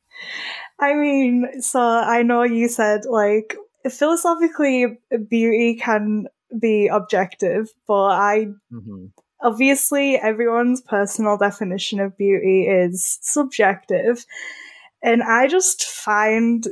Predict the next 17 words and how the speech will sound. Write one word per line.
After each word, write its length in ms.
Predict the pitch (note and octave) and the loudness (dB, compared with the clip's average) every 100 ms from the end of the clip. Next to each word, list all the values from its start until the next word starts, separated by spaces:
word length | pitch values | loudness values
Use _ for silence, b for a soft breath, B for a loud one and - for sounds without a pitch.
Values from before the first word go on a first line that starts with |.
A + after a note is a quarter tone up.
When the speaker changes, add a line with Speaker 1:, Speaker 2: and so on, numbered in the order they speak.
| - A#3 - | -12 -14 -2
Speaker 1:
things 560 | A3 A3 A3+ A#3 A3+ | -2 0 0 0 0
that 220 | G#3+ G3+ - | 0 0 0
are, 640 | G3 G3 F#3+ F#3 F#3 F#3+ - b b _ _ C4 | 0 2 2 2 2 0 -6 b b _ _ _
you, 240 | A#3+ C4 - B B B B | -2 0 0 B B B B
<laughs> 480 | - - _ - - | -10 -16 _ -20 -4
not 320 | B3 C4 D4+ E4+ | 0 0 0 0
uncanny 540 | F#4+ G4 - D#4 C#4+ | 0 0 0 2 2
valley 400 | A3+ G3 G3+ A3 | 2 2 2 0
sort 260 | A3+ A#3 G#3+ | 0 0 0
of 60 | A#3 | 2
thing, 140 | A#3+ | 0
'cause 100 | A3 | 0
that's 200 | A3 A3+ | -2 -2
really 300 | G#3+ G#3+ A3+ | -2 0 0
creepy, 640 | A3+ - G3+ A3 B3+ C#4+ D#4+ | -2 -2 0 0 0 2 0
but, 280 | D4 A#3 A3 | 0 0 2
um, 600 | G#3+ G#3+ G#3 G#3 G#3 | 2 2 0 -4 -4